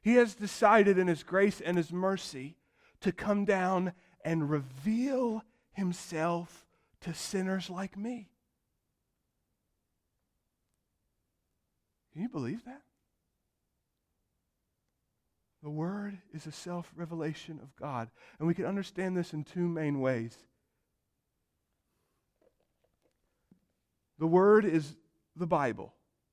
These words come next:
the Scriptures, the holy Word of God. Sixty-six books broken up in the Old Testament and then the New Testament. Scripture tells us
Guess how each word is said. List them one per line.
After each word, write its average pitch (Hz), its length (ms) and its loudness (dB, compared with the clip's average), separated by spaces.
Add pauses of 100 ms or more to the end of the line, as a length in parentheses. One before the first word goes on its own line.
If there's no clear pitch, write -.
(640)
the 135 60 -20
Scriptures, - 720 -6 (880)
the 127 80 -8
holy 175 640 -2 (100)
Word 151 480 2 (720)
of 135 140 -10
God. 143 420 2 (240)
Sixty-six - 800 -4
books 202 400 4
broken 190 360 2
up 190 240 4
in 175 140 2
the 165 120 2
Old 190 280 2
Testament 214 600 -6 (320)
and 185 220 0
then 190 280 2 (100)
the 175 200 4
New 196 440 4 (300)
Testament. 156 720 -6 (1900)
Scripture 226 440 0
tells 196 420 2
us - 340 -4